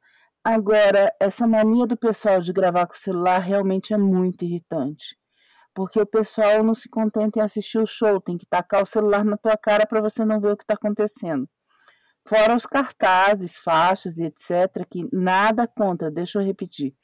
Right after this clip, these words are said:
nada contra, mas quando você levanta e, e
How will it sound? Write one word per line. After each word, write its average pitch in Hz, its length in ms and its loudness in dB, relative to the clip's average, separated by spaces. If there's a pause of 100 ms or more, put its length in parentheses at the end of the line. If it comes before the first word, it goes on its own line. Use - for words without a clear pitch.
(340)
nada 190 520 0
contra, 156 500 -8
mas 156 240 -8
quando 233 260 2
você 277 300 -2
levanta 214 540 -2
e, 175 80 -10 (160)
e 190 100 -10